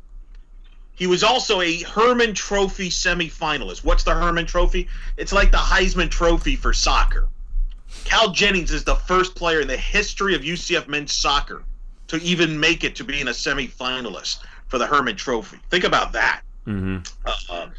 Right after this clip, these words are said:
Speaker 1: to me, I mean, the guy that it, it just tells you how impressive people thought of him. He's one of the, he was, he, one, he was the American Conference Player of the Year, semifinalist. Uh,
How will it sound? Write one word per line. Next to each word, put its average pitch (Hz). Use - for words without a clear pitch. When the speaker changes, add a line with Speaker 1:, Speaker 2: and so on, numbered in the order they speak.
Speaker 1:
to 175
me, 160
I 139
mean, 160
the 160
guy 175
that 175
it, 170
it 170
just 208
tells 190
you 165
how 165
impressive 160
people 165
thought 156
of 143
him. 135
He's 139
one 160
of 160
the, 160
he 156
was, 160
he, 143
one, 139
he 139
was 135
the 120
American 165
Conference 160
Player 147
of 147
the 139
Year, 131
semifinalist. 143
Uh, 101